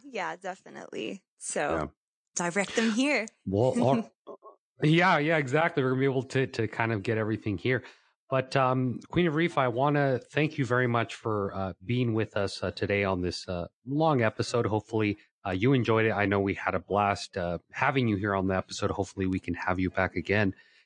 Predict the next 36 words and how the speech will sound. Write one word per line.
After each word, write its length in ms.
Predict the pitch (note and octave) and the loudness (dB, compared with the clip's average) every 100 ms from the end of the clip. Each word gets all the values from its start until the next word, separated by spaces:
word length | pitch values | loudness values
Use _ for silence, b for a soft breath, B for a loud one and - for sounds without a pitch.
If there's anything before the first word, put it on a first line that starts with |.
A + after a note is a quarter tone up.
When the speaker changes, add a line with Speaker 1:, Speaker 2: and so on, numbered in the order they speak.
| _ | _
Speaker 2:
And, 240 | - F2 E2+ | -6 -2 0
uh, 100 | E2+ | 0
thank 240 | - A#2+ | 2 0
you 60 | B2+ | 2
very 160 | A#2 A2+ | 4 4
much 160 | A2+ | 2
for 120 | - F#2+ | 0 -4
showing, 500 | - G#2+ A2+ G#2+ G2+ B _ _ | 0 2 4 4 0 B _ _
uh, 160 | E2 D#2+ | -10 -8
you 100 | F2+ | -4
know, 180 | F2 D#2 | -4 -4
what 220 | - C#3 C#3+ | -2 0 0
you've 160 | A#2+ | 0
done, 340 | B2+ B2 D#3 C3 | 2 2 2 2
what 140 | G#2+ | 0
you're 80 | G#2+ | 0
doing, 420 | F#2 A2+ C3+ C#3 | 2 2 4 2
and 80 | A#2 | 2
your 120 | G2 | 0
future 300 | - A2+ - | 0 -4 -4
plans. 340 | - A2+ A#2+ G2+ | -2 0 0 0
We 140 | G2 | 0
look 180 | G2 F#2 _ | 0 -2 _
very 280 | F#2+ A#2 B2 | -2 2 2
forward 340 | G#2 A#2 G2+ F#2 | 2 2 2 0
to 40 | |
see 160 | - G2+ | -2 -2
where 140 | F#2+ | 0
you 120 | F2+ | -2
take 240 | F2+ G2 - | -4 -6 -4
your 120 | F2 | -2
new, 280 | F2+ F2 E2 b _ | 0 -2 -4 b _
uh, 140 | D#2+ - | -10 -4
innovative 420 | G2 F2+ F2 D#2+ | -2 0 0 0
marine 300 | D#2+ E2 D#2+ | 0 0 0
tank. 240 | - D#2+ | -2 -6